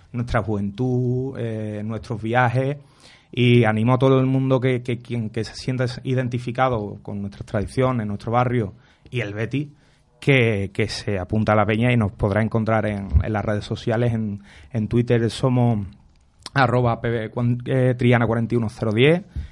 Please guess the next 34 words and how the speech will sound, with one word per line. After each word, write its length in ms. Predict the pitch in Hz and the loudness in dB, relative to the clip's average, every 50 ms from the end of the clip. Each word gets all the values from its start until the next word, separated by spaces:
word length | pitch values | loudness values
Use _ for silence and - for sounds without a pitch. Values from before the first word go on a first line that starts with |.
| - - - | -16 -10 -2
en 600 | - 123 123 117 117 113 113 110 107 104 104 101 | 2 2 4 4 2 2 0 -2 -2 -4 -4 -4
Instagram, 1000 | 104 - - - 113 110 117 123 131 123 120 110 113 120 120 117 120 120 120 123 123 120 | -6 -6 -4 -2 0 4 4 6 6 6 4 2 2 0 -2 -2 -2 -2 -2 -2 -2 0
eh, 400 | 120 120 120 117 110 113 107 - - _ | 2 2 2 2 2 -2 -4 -6 -6 _
prácticamente 540 | - 123 127 120 - 117 117 123 123 120 123 | -2 0 0 0 -2 -4 -2 0 0 2 2
igual, 320 | 113 131 151 180 214 220 - - - - _ _ - - | 4 4 4 4 4 0 -6 -14 -20 -20 _ _ -6 -4
y 100 | - 120 | -2 -2
también 260 | 123 107 110 110 110 | 0 0 0 -2 -2
estamos 380 | 104 - - 110 104 98 87 107 | -4 -4 -4 -4 -4 -4 -4 -4
en, 320 | 104 101 101 101 98 - 101 | -4 -4 -4 -4 -6 -6 -8
en 120 | 101 92 | -10 -10
Facebook. 460 | - - 101 87 92 87 90 92 92 - 95 95 95 | -8 -8 -8 -8 -8 -10 -10 -10 -8 -6 -6 -4 -2
También 240 | 107 104 104 104 | -2 -2 0 -2
tenemos 260 | 101 113 110 110 110 110 | -2 -2 -2 -2 -2 -2
nuestro 260 | 107 98 - - 110 | -4 -6 -6 -10 -8
número 240 | 110 110 110 110 110 | -8 -6 -4 -4 -4
de 60 | 107 | -4
contacto 480 | 104 107 101 98 113 117 117 - - | -6 -8 -6 -4 -4 -4 -4 -4 -6
que 80 | 139 123 | -6 -6
pueden 420 | 101 117 107 110 117 110 113 120 123 - - - _ _ _ _ | -4 -4 -4 -4 -4 -4 -6 -8 -10 -12 -20 -20 _ _ _ _
los 180 | 127 123 113 107 | 0 2 2 4
béticos 480 | 120 120 113 113 104 - 113 98 - | 2 2 2 2 -2 -2 -4 -2 0
hablar 300 | 113 110 107 107 101 101 | 0 0 2 0 0 0
ahí 300 | 104 98 104 104 110 110 | -2 -2 -2 -2 -4 -2
para, 420 | 110 - 104 107 107 104 104 110 - - - - - - - _ - | -2 -2 -2 0 0 -2 -4 -6 -8 -12 -14 -14 -14 -18 -20 _ 2
para, 220 | 123 117 107 107 | 4 4 4 4
bueno, 220 | 107 107 104 92 - | 4 2 0 -2 -4
informarse 540 | - 107 - - 110 113 110 110 - - 107 | -6 -6 -4 -2 0 0 0 0 0 -2 -4
sobre 340 | - - 117 107 113 110 107 | -2 -2 0 2 2 2 0
todo 680 | - - _ - 120 117 110 110 113 113 110 104 107 110 | 0 -4 _ 2 4 4 6 6 4 2 2 0 0 0
lo 160 | 117 120 113 | 0 0 0
que 80 | 117 110 | 0 -2
es 80 | 107 | -2
nuestra 260 | 113 107 - - 107 | -4 -4 -4 -6 -6
peña. 300 | 101 101 95 92 92 - | -6 -4 -8 -8 -10 -14